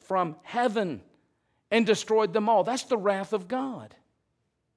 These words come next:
So will it be on the day when the Son of Man is revealed. A legitimate question to ask from this passage is,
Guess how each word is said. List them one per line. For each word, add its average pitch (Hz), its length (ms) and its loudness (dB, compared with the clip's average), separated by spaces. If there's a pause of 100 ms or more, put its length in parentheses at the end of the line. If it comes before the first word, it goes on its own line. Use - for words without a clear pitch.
(1040)
So 262 440 2
will 233 220 2
it 151 180 -6
be 123 560 -2 (640)
on 156 180 0
the 147 120 -4
day 107 760 -4 (640)
when 151 160 -4
the 139 100 -4
Son 175 380 -4
of 135 160 -6
Man 135 340 -4
is 120 180 -10
revealed. 127 600 -8 (2250)
A 220 80 4
legitimate 311 580 0
question 247 500 -2
to 208 180 -2
ask 254 400 -6
from 220 200 -2
this 214 200 -2
passage 226 580 -6
is, 185 320 -2